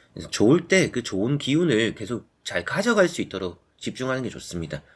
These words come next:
어, 좋은 게 들어왔네? 이제 알아서 잘 풀리겠지. 이렇게 뭔가 방심을 하고 놓아버리면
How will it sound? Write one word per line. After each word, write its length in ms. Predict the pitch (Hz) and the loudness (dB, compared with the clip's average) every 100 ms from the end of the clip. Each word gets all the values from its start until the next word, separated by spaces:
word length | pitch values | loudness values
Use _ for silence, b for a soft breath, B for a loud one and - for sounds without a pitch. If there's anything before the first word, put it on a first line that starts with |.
| b b b b | b b b b
어, 200 | 107 107 | 0 2
좋은 360 | - 113 175 214 | 2 2 4 4
게 120 | 226 | 2
들어왔네? 600 | 139 143 143 151 165 165 _ | 4 4 4 4 0 -4 _
이제 180 | 127 170 | 0 4
알아서 280 | 185 175 151 | 6 4 2
잘 200 | 127 101 | -2 -2
풀리겠지. 580 | 139 135 - - 113 - _ | -2 -2 -2 -6 -8 -10 _
이렇게 140 | - | -10
뭔가 260 | 90 90 80 | -6 -4 -4
방심을 520 | - 85 95 139 151 | -4 -2 2 4 6
하고 140 | 135 104 | 4 4
놓아버리면 760 | 120 196 135 90 85 127 98 | 6 6 4 0 -2 -2 -4